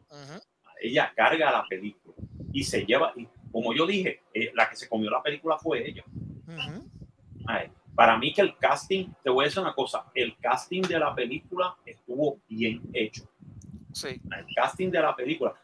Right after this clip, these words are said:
Speaker 2: Digo, aparte de que los dos productores están casteados en la película, ¿sabes? Y el director, ¿sabes? Eh, eh, eh,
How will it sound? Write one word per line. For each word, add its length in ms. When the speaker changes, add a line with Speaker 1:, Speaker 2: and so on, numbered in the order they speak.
Speaker 2:
Digo, 200
aparte 340
de 140
que 80
los 160
dos 160
productores 480
están 200
casteados 500
en 80
la 120
película, 460
¿sabes? 280
Y 100
el 100
director, 580
¿sabes? 500
Eh, 360
eh, 460
eh, 140